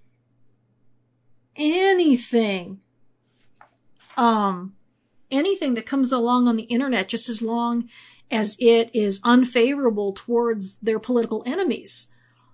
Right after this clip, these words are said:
Um, so not only are we liars, but we, we so easily believe lies, and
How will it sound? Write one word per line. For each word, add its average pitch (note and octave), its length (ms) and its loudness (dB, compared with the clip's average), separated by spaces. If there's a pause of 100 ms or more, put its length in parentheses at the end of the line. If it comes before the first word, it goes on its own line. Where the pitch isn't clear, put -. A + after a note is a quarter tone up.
(220)
Um, A3+ 300 2
so A3 200 -2
not A3+ 320 0
only A#3+ 760 2
are G#3+ 200 2
we G3 160 0
liars, B3 600 0
but A3+ 260 0
we, G#3 540 -6
we G#3+ 380 -4
so C#4 540 2
easily B3 600 2
believe A#3+ 680 2
lies, G3+ 680 -2
and G3 320 -6